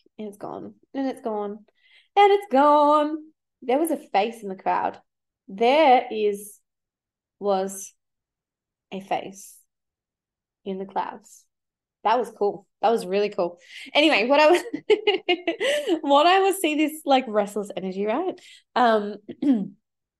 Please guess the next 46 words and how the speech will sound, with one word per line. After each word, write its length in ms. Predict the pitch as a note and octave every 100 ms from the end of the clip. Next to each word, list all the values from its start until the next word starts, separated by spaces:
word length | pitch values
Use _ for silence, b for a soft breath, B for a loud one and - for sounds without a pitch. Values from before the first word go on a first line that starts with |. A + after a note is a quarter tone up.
| _ _ - - -
what 200 | A#3 B3+
I 80 |
was 200 | C4+ C4
saying 500 | G#3+ G3+ F3 - G#3 A3+ -
was, 540 | G#3 G3+ G3+ G#3 G#3
now 160 | G#3 G3
I'm 100 | G3
seeing 200 | G3 G3
a 20 |
demon 380 | F#3+ F#3+ F#3 F#3+
and 120 | F#3+
a 40 |
devil. 340 | F#3+ F#3 F#3 F3+
Nah, 240 | G3 F#3+ F#3
this 200 | G#3+ -
is 80 |
cool. 360 | - G3 F3+ F3+ -
There's 200 | G#3 G3+ - _
sp-, 300 | - - G3+
the 100 | A3
veil 280 | G3+ G3+ G3
is 160 | F#3+ -
so, 160 | G3
so 180 | G3 F#3
thin. 380 | F#3 F3+ F#3 -
Holy 200 | C4 C4
moly. 260 | A3 G#3 F#3+ B D#4 B B _ -
What 240 | B3+ E4+
I 140 | G4 F#4
was 180 | E4+
saying 380 | - F#3+ C3 F3+
is 200 | - A3+
the 100 | A#3
cloud, 640 | C4 - B3+ B3 G#3+ G#3+ G3
the 140 | A3+
sky, 460 | A3+ - A#3+ G#3+ F3+
and 120 | G#3
it's 160 | G3 -
not, 240 | E3+ - - - B B -
but 100 | B3+
the 80 |
sky 280 | C4 C4 B3
could 200 | C#4+ B3
be 100 | C4
perfectly 460 | - A3+ A3+ A#3 A#3
blue, 340 | G3 F3+ G#3